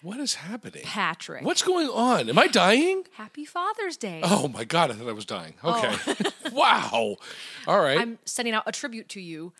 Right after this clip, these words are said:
Speaker 2: on this Father's Day, and yes, you're dying.
Speaker 1: Oh dear. Well, that's a
Speaker 2: Sorry,
Speaker 1: good
Speaker 2: I
Speaker 1: turn.
Speaker 2: was just, I was, I wanted to get that out first and then pepper it with the, the good and the bad.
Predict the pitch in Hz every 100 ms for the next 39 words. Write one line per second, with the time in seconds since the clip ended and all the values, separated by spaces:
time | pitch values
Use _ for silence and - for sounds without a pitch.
0 | _ - _ _ 208 208 196 202 - -
1 | - 220 190 175 170 160 156 160 - 214
2 | 190 - 185 160 - 160 - 220 302 131
3 | 214 285 120 131 214 139 - - 220 190
4 | 180 214 214 202 214 - 202 202 - 202
5 | 180 185 180 170 180 - 170 165 - -
6 | 170 160 165 151 160 170 196 - 151 -
7 | 156 160 - 160 135 165 - - - 208
8 | 214 196 220 180 135 92 -